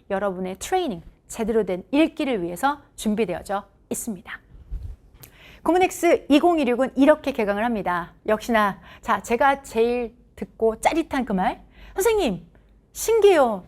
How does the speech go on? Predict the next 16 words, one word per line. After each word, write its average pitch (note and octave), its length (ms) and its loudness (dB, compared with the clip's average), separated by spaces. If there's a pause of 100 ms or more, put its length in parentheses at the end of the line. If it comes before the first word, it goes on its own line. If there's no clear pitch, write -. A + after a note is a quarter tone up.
(140)
제가 G#3+ 180 -4
정말 G#3 280 -2
읽을 G3+ 140 -2
수 A3 120 -8
있게 G3 160 -2
됐어요." F3+ 460 -8 (400)
라는 G#3 240 2
말 G#3+ 320 0 (120)
여러분들에게도 G#3+ 800 0
당연히 G#3+ 480 0
기대하고, G3 680 -2 (160)
그리고 A#3+ 460 0 (240)
단순하게 A#3+ 800 0 (160)
그 C4+ 100 -6
신기함을 G#4 640 2
넘어서 F3+ 580 -2